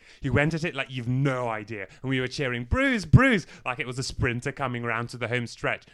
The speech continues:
Man, you should have seen it. He didn't even chew. I swear it, man. He was just tearing chunks off with his front teeth and swallowing, and looking all the time from food to phone to food to phone. Tick, tick, tick.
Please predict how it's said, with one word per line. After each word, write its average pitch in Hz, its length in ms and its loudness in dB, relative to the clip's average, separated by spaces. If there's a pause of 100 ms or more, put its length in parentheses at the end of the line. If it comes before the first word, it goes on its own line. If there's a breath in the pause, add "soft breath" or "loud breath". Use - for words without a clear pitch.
Man, 135 380 -2
you 120 80 -2
should 143 180 -4
have 123 100 0
seen 135 260 -6
it. 107 120 -6 (120)
He 135 60 -14
didn't 220 240 -4
even 113 240 -6
chew. 156 340 -2
I - 60 -6
swear 139 460 -4
it, - 120 -6
man. 98 300 -6 (180 loud breath)
He 127 60 -12
was 127 140 -10
just - 200 -16
tearing 175 460 2
chunks 123 340 -4
off 113 140 -2
with 117 100 -10
his 117 140 -10
front 127 280 -6
teeth 143 140 -10
and 107 140 -10
swallowing, 127 440 -4 (260 loud breath)
and 127 80 -4
looking 120 180 -8
all 127 220 -4
the 143 80 -4
time 104 240 -6
from 113 160 -10
food 151 240 -4
to 117 80 -10
phone 147 240 0
to 113 100 -10
food 165 220 -6
to 120 80 -10
phone. 123 320 -4
Tick, - 200 -8
tick, - 200 -8
tick. - 320 -2